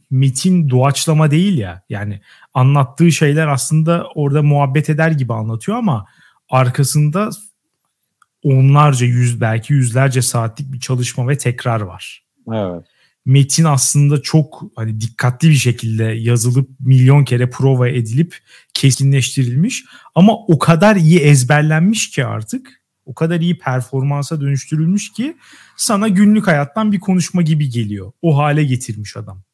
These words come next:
Speaker 1: fazla
Speaker 2: Evet.
Speaker 1: pratik ede ede. Oscar törenleri genelde kötü bir stand-up gibi.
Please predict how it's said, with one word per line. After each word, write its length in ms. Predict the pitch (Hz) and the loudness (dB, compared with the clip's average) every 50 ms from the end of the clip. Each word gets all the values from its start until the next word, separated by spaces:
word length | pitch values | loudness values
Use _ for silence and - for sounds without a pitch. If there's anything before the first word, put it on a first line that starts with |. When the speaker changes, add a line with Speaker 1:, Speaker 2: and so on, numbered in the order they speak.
| _ _ | _ _
Speaker 1:
fazla 380 | - - 120 117 107 - 120 | -12 -10 -8 -8 -8 -8 -8
Speaker 2:
Evet. 80 | 120 120 | -6 -4
Speaker 1:
pratik 300 | 117 104 95 92 87 - | -4 -4 -6 -8 -10 -10
ede 300 | 120 117 110 117 117 113 | -8 -4 -2 -2 -2 -2
ede. 260 | 107 107 - 92 - _ _ _ _ _ _ - | -4 -6 -10 -16 -20 _ _ _ _ _ _ -8
Oscar 580 | 190 180 202 196 - - - 254 247 240 220 | -6 -4 -4 -4 -6 -6 -6 -4 -4 -4 -6
törenleri 840 | - - 196 180 175 175 175 175 180 185 180 185 233 277 320 330 - _ - | -4 0 0 2 2 2 2 2 2 2 0 -2 -4 -6 -6 -10 -12 _ -2
genelde 680 | 131 151 165 170 175 170 170 165 185 233 269 277 - _ _ _ | 0 2 2 2 2 0 0 -2 -4 -6 -6 -8 -12 _ _ _
kötü 380 | - - - 165 165 - 240 202 | -4 0 0 2 2 2 0 0
bir 140 | 185 196 180 | 0 -2 -2
stand-up 680 | 175 - - - 175 160 156 147 123 110 107 - - | -2 -4 -4 -2 0 0 2 0 0 -2 -6 -10 -14
gibi. 240 | - 101 90 92 | -16 -16 -16 -18